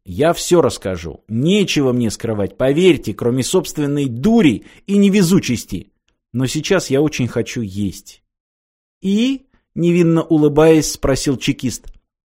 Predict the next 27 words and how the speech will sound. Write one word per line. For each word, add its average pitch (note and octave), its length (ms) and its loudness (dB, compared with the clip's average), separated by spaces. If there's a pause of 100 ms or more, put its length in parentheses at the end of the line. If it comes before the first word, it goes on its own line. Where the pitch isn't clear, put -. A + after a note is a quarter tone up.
(380)
«Вы C3 200 0
как, D#3+ 540 -2 (160)
в - 60 -20
свободное E3 680 0
от - 220 -4
основной D#3+ 420 0
работы D#3+ 420 2
время A#2 360 2
бомбите A2 560 0
или G3+ 300 -2
по G#2+ 160 0
долгу G2 300 -2
службы?» E3 640 -2 (200)
спросил A#2+ 420 -2
Мартин. G2+ 460 -4 (400)
«Если E3+ 400 2
первое, E3+ 460 2
то D3 140 -4
поехали G3 480 0
в G#2+ 60 -4
какой-нибудь A2 540 -2
ресторанчик». G#2+ 760 -6 (840)
«Сейчас - 760 -2
исключительно D#3+ 960 0
по C#3+ 160 0
долгу C#3 380 0
службы», F#2 600 -8